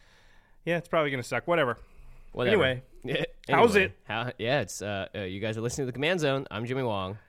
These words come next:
Speaker 1: It's Josh Lee Kwai.
Speaker 2: I'm a little sick, so it's gonna be a short episode today, folks.
Speaker 1: But he's still here. He's
Speaker 2: That's
Speaker 1: powering
Speaker 2: right.
Speaker 1: through it.
Speaker 2: I'm powering
Speaker 1: He's been,
Speaker 2: through it.
Speaker 1: like, in bed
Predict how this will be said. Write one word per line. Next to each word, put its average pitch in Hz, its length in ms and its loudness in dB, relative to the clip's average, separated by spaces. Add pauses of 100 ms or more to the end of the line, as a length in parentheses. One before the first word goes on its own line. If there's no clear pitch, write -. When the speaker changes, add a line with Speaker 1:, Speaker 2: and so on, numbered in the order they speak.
(100)
Speaker 1:
It's 165 220 -6
Josh 156 280 0
Lee 175 100 -2
Kwai. 202 440 -2 (100)
Speaker 2:
I'm 95 120 -8
a - 20 -2
little 135 200 0
sick, 123 420 -4
so - 100 -6
it's 104 100 -6
gonna 120 120 -4
be 113 60 -2
a 104 40 -4
short 107 240 -4
episode 98 380 -8
today, 92 260 -6
folks. - 600 -10 (320)
Speaker 1:
But 151 280 2
he's 156 220 -6
still 247 320 2
here. 175 440 2
He's 156 180 -8
Speaker 2:
That's - 100 -16
Speaker 1:
powering 190 360 4
Speaker 2:
right. - 40 -6
Speaker 1:
through 165 220 2
it. - 200 -2
Speaker 2:
I'm 87 100 -14
powering 90 200 -6
Speaker 1:
He's 87 100 -6
been, 151 180 2
Speaker 2:
through - 20 0
it. - 20 0
Speaker 1:
like, 135 200 0 (100)
in 170 240 0
bed 131 440 2